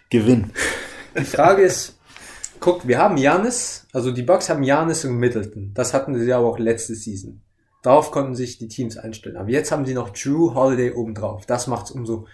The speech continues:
Speaker 2: schwieriger. Brook Lopez, sein Dreier ist auch besser geworden.
Speaker 1: Die Bucks haben eine bessere Chance als letzte Saison.
Speaker 2: Genau.
Speaker 1: Safe.
Speaker 2: Aber Championship? Was
Speaker 1: No
Speaker 2: glaubst
Speaker 1: way.
Speaker 2: du?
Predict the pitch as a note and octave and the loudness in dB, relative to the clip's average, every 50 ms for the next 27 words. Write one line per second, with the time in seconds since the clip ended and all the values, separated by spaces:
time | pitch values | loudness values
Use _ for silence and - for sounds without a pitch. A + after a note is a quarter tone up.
0 | _ _ - - - D3 F3+ E3+ D3 A#2 A2 G#2 G#2 - - - - - - _ | _ _ -12 -2 4 6 6 6 6 4 0 -4 -6 -10 -18 -20 -20 -20 -20 _
1 | _ _ _ - A#2 A2+ A2+ - C3 D3+ F#3 F#3 - A#2 G#2+ - - A#2 A2+ A2 | _ _ _ -4 -4 -2 0 4 6 6 6 6 2 -2 -8 -6 -4 -4 -2 0
2 | A2+ A#2+ B2+ C#3 D3+ - F3 F#3 F3+ - - C#3 - - B2+ A#2 A#2 G#2 G2+ G#2 | 4 6 6 6 6 6 6 4 4 4 4 2 2 2 0 -2 -2 -2 -2 -2
3 | G2+ G2+ F#2+ G2 G2 - - _ _ _ _ _ _ _ _ _ _ _ _ _ | -4 -4 -4 -6 -10 -12 -16 _ _ _ _ _ _ _ _ _ _ _ _ _
4 | _ - A#2 A2+ A2+ A2 G#2+ A2 - _ _ - B2 C3+ C3+ - - - - - | _ -6 -2 -2 -2 -2 -4 -6 -12 _ _ 2 2 2 2 0 -6 -10 -4 0
5 | A2+ A#2 A#2+ A#2 A2+ G#2+ G#2 A2+ A#2 A2+ - A#2 A2+ G#2+ G2+ - F#2+ F#2+ F#2+ F#2+ | 0 2 2 2 0 0 2 2 2 2 0 -2 -2 -2 -2 -4 -4 -4 -4 -6
6 | G2 - - F#2 F#2 - F2+ E2+ E2 - E2+ E2 E2 - - G2 F#2+ F#2+ F#2 F2+ | -8 -6 -6 -6 -4 -2 -2 -2 -2 -4 -10 -10 -10 -8 -6 -4 -4 -4 -6 -8
7 | - - _ _ _ _ _ _ - - A#2+ A2 G#2 G2 G#2 - - - _ _ | -10 -14 _ _ _ _ _ _ -2 2 4 4 4 4 0 -6 -14 -20 _ _
8 | _ _ _ _ - B2+ C3+ C3 C3+ B2+ A#2+ A#2+ - - F3 F#3 F3+ A3 G3 - | _ _ _ _ 0 2 4 6 6 4 4 2 2 4 4 4 2 0 -4 -4
9 | - G#3 G#3 - - - _ _ _ _ _ _ _ _ _ _ _ _ _ _ | -4 -6 -6 -6 -10 -18 _ _ _ _ _ _ _ _ _ _ _ _ _ _
10 | _ _ _ _ _ _ _ _ - A#2 A#2 B2+ B2+ A#2+ A2+ G#2 F#2 - - - | _ _ _ _ _ _ _ _ -6 -2 2 6 6 8 8 6 4 2 0 -4
11 | G2 G2 | -6 -2